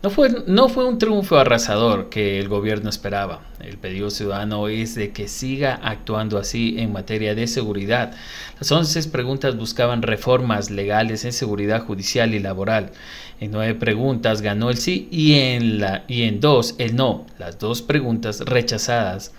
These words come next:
no están relacionadas con la inseguridad. La mayor preocupación de los ecuatorianos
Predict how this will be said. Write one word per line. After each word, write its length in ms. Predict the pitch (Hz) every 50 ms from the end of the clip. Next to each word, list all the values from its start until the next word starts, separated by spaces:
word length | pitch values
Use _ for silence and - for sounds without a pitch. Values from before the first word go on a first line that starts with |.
| - - - - - - -
no 380 | 127 120 123 135 147 - - -
están 280 | - - - 120 117
relacionadas 600 | 120 123 120 113 107 - - 101 95 95 98 -
con 180 | - 110 104 101
la 140 | 104 104 101 - - - - -
inseguridad. 800 | - 123 113 - 127 107 101 98 98 98 104 120 135 127 104 - - - - - - - -
La 80 | - 101
mayor 260 | 101 104 110 117 113
preocupación 680 | 113 - - - 113 - 107 - - - 156 185 202 185
de 100 | 139 107
los 180 | 101 104 101 -
ecuatorianos 920 | 120 - - 120 107 - 107 98 101 127 147 139 120 101 107 104 - -